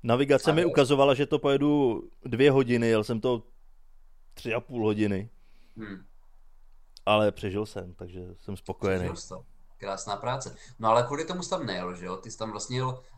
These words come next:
Speaker 2: za kul-, nebo ne za kulturou, ale na koncert jsi tam jel.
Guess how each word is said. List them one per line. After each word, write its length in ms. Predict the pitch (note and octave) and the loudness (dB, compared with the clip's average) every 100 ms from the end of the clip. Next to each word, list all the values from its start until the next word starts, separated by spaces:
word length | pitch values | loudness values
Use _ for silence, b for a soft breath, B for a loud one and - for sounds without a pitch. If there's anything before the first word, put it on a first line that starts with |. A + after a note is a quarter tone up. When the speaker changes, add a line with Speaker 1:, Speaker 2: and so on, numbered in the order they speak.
| - | -10
Speaker 2:
za 180 | A2 G2+ | -4 -4
kul-, 220 | C#3+ B2+ | -4 -4
nebo 160 | A#2+ | -2
ne 180 | A#2 A#2+ | 0 0
za 120 | G#2+ | -2
kulturou, 560 | - A2+ - G#2 G2 F#2 | -4 -8 -10 -12 -10 -4
ale 160 | G2 A#2+ | -2 0
na 120 | B2 | 0
koncert 520 | B2+ A2 - - - | -2 -4 -8 -14 -16
jsi 100 | - | -16
tam 140 | - | -16
jel. 80 | - | -18